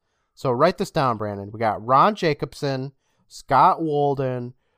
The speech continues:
Laura Ayers, Mary Alice Weirden, and Sissy Vernon.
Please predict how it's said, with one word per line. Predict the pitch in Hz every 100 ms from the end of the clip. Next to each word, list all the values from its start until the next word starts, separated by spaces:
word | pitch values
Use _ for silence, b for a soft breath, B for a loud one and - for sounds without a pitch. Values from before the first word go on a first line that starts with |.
| _ -
Laura | 117 147 180 196 143
Ayers, | 127 123 123 120 117 117 110 _ _ _
Mary | 101 110 151 214 214 196
Alice | 175 170 160 -
Weirden, | 143 139 135 131 127 127 123 _ _
and | 98
Sissy | - - 135 - 143
Vernon. | 120 98 92 87 101